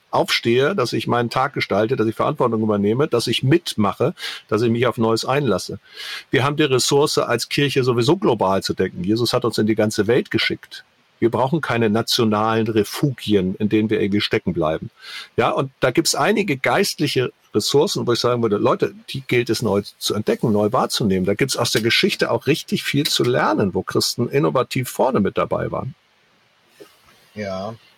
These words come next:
Speaker 2: und deswegen, ich glaub, deswegen ärgert's mich auch so, wenn, ähm, wenn Christen auf notwendiges Umparken im Kopf, ähm, mit so einer Fundamentalabwehr reagieren. Ähm, und dann,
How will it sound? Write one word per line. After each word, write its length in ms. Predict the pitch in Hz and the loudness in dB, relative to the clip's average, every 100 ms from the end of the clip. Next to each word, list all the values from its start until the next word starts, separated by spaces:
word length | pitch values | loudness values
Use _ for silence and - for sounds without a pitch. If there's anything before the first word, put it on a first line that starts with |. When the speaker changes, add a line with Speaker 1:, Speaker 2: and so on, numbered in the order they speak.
| - - | -20 -12
Speaker 2:
und 60 | 113 | -4
deswegen, 340 | 127 156 151 | 0 2 0
ich 40 | 139 | 2
glaub, 200 | 139 131 | 2 2
deswegen 340 | 123 139 123 | 0 0 -2
ärgert's 420 | 95 120 139 - | -2 0 0 0
mich 200 | 139 135 | -4 -6
auch 120 | 123 113 | -6 -2
so, 340 | - 120 120 107 | -2 -2 -6 -10
wenn, 640 | 95 110 117 117 113 113 101 | -10 -10 -10 -10 -10 -12 -12
ähm, 260 | 104 104 98 | -10 -10 -12
wenn 140 | 101 | -16
Christen 440 | - 123 - - 110 | -10 -4 -2 -4 -4
auf 220 | 104 107 - - _ 98 | -4 -4 -8 -20 _ -20
notwendiges 720 | 110 113 - 107 107 101 - | -14 -12 -8 -8 -10 -4 -4
Umparken 760 | - 120 135 120 117 123 135 131 | -4 -12 -6 -2 -2 -4 -20 -18
im 160 | 98 98 | -18 -12
Kopf, 480 | - 127 - - - _ _ - | -2 -2 -4 -20 -20 _ _ -14
ähm, 420 | 107 110 113 107 - - | -12 -10 -10 -12 -16 -18
mit 160 | 107 | -12
so 120 | - | -8
einer 120 | 110 107 | -8 -8
Fundamentalabwehr 1080 | 113 110 101 95 - 107 117 - 92 87 | -6 -6 -6 -8 -2 0 -2 -6 -10 -10
reagieren. 580 | 92 90 87 87 85 80 87 _ _ _ _ _ _ _ _ _ _ _ _ 92 | -10 -14 -14 -14 -12 -14 -18 _ _ _ _ _ _ _ _ _ _ _ _ -12
Ähm, 380 | 90 90 87 90 _ _ _ _ _ - | -10 -10 -14 -18 _ _ _ _ _ -10
und 180 | 117 110 | -6 -2
dann, 340 | 113 113 110 | -2 -2 -6